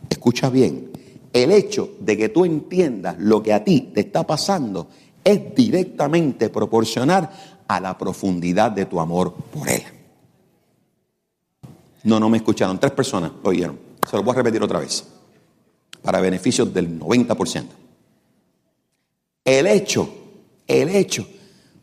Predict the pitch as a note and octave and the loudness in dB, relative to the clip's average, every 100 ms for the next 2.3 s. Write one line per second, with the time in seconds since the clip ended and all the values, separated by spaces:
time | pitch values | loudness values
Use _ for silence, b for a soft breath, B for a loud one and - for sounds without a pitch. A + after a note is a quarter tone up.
0 | _ - A2+ A2 A2+ - - F3 - - | _ -4 -2 0 -2 -2 0 0 0 -6
1 | C3 C3 C#3 D#3 D3 C3+ C3+ D#3 D#3 G#2 | 0 4 4 2 0 -2 0 2 2 -2
2 | - - - | -8 -16 -16